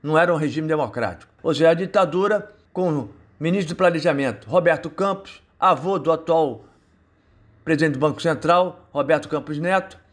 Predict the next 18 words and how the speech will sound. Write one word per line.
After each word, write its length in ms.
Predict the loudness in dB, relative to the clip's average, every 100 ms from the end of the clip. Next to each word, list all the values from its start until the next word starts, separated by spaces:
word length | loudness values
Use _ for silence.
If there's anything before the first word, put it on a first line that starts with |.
| _ _ _
ele, 460 | 2 4 2 0 -8 _ _ _
justamente 580 | -6 -2 0 0 -2 -4
com 220 | -4 -4
o 80 | -6 -14 _ _ _ _ _ _
governo 300 | 0 2 2
de 40 |
Bulhões, 580 | 0 2 2 2 -4 -10 _ _ _ _ -8
vão 180 | -6 -2
ser 100 | -2
os 120 | -2
formuladores 1040 | 2 2 2 2 0 0 -2 -2 -4 -10 -20 _ _
da 160 | -2 -2
política, 1000 | 0 -4 0 -2 -4 -8 -10 -6 -6 -6 -18 -14
né, 140 | -8
implementada 760 | -6 -4 -2 -2 2 2 2 0
pela 220 | -2 -2
ditadura 420 | -2 -6 -4 -4
militar. 680 | -4 -6 0 2 2 -2